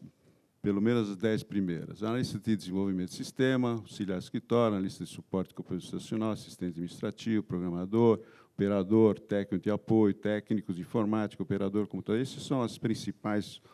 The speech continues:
ocupações que hoje frequentemente são utilizadas pelas empresas.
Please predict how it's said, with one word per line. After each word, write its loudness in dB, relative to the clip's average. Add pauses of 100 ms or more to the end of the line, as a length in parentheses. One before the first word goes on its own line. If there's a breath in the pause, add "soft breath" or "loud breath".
(160 soft breath)
ocupações 0
que 0
hoje 0 (720 soft breath)
frequentemente 0
são -2
utilizadas -2
pelas 0
empresas. -6